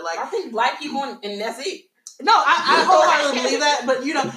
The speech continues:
Speaker 1: so we, we talked about earlier about how black people love to do the one drop rule, like, "Oh, as long as your third grandma seven times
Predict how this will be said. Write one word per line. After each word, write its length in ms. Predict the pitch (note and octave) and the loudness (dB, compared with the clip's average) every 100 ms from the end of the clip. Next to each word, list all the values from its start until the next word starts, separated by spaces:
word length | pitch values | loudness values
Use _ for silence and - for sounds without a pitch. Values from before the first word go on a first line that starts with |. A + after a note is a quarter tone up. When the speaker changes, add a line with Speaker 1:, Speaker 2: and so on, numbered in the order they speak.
| - | -2
Speaker 1:
so 340 | D4 C#4 C4+ | 0 0 -2
we, 80 | A#3+ | -10
we 180 | A#3 B3 | -12 -4
talked 240 | D#4+ E4 | -4 -4
about 200 | C4+ A#3+ A#3 | -4 -4 -2
earlier 260 | A#3 A3 | -2 -2
about 160 | G3+ G3+ | -2 -2
how 280 | G#3+ G3+ G3 | -2 -2 -4
black 240 | G#3+ A3 | -6 -6
people 220 | B3 G3+ | -6 -4
love 180 | G3+ G3+ | -4 -4
to 60 | G3+ | -8
do 120 | G3+ | -10
the 60 | F#3+ | -8
one 260 | G3 G3+ | -8 -10
drop 320 | G3 G3 A3 A3 | -6 -4 -4 -2
rule, 280 | A3 G#3+ G3 | -2 0 -4
like, 100 | F3+ | -4
"Oh, 160 | A#3+ A3+ | -2 0
as 100 | A3+ | -2
long 180 | C4+ D4+ | -4 -6
as 80 | C4+ | -4
your 180 | C4 B3+ | -4 -4
third 380 | C4 C4+ C4+ B3 | -2 0 0 -2
grandma 540 | A#3+ B3+ B3+ B3+ B3 B3 | -2 -2 0 0 0 0
seven 360 | C4+ B3 C4 | -2 -4 -4
times 240 | C#4 B3+ | -2 -2